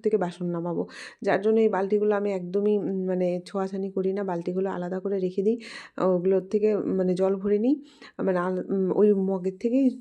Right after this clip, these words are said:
জল ভরে নিই বোতলে বোতলে করে, একদম ছোঁয়াছানি করি না। আহ, তো উনি তখন, মানে, উনি আসলে ওই এইখান থেকে জল তুলে দিই।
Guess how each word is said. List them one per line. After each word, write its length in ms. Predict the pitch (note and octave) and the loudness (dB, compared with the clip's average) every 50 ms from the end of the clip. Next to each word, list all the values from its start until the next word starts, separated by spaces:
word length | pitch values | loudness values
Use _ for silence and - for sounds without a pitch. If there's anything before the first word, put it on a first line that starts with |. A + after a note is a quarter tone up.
| - - - | -8 -10 -4
জল 240 | E3+ F#3+ F#3 F#3+ F#3+ | 0 0 0 0 -2
ভরে 240 | F#3 F#3+ G3 F#3+ F#3+ | -4 -4 -4 -2 0
নিই 120 | G3+ G#3+ | 2 2
বোতলে 340 | G3+ F#3+ F3+ F#3 F#3 F#3+ F#3+ | 2 2 0 2 0 0 0
বোতলে 260 | F#3 F3+ F#3 F#3 F#3+ | 0 -2 -2 -4 -6
করে, 160 | F#3+ G#3 G#3+ | -6 -4 -4
একদম 380 | G#3 G3 F#3+ F#3+ - G#3+ G#3 G#3 | -4 -4 -6 -4 0 0 0 0
ছোঁয়াছানি 440 | G#3 - F#3 E3+ E3+ F3 E3 E3 E3 | 0 -2 -6 -6 -4 -4 -4 -4 -2
করি 220 | - D#3 D#3+ D#3 | -2 -2 -2 -2
না। 140 | D3+ D3+ D#3+ - _ _ _ _ _ _ _ _ _ - - _ _ - | -2 -4 -6 -8 _ _ _ _ _ _ _ _ _ -20 -20 _ _ -6
আহ, 200 | E3+ E3 D#3 D#3 | -6 -4 -4 -6
তো 140 | - F3+ F#3 | -6 -6 -4
উনি 320 | F3 E3+ F3+ F#3 G3 G#3 | -4 -4 -4 -2 -4 -4
তখন, 300 | G3+ G3+ G3+ - C4 D4+ E4 - - - - - - - _ - | -4 -4 -4 -4 -4 -4 -4 -6 -12 -16 -16 -18 -18 -12 _ 2
মানে, 140 | D#4 D4 C4 | 6 6 8
উনি 200 | A#3+ A#3 A#3 A#3 | 8 6 6 6
আসলে 400 | G#3 G3+ G#3 - G#3+ G#3+ G#3 G3 | 4 2 0 0 2 2 4 4
ওই 320 | G3 G3 F#3 F#3 F3 - - - | 2 2 0 -2 -4 -6 -4 -2
এইখান 320 | - F#3+ F#3 F#3 F#3+ F#3 | -2 -2 -2 -2 -4 -2
থেকে 180 | F#3+ G3+ A3 G#3 | 2 2 2 2
জল 220 | G3+ F#3+ F#3 F#3 | 2 0 0 0
তুলে 240 | F#3 F#3+ F#3+ G3 F#3+ | -2 0 2 2 2
দিই। 280 | F3 F#3 F#3 G3+ F#3+ | 2 0 -2 -2 -6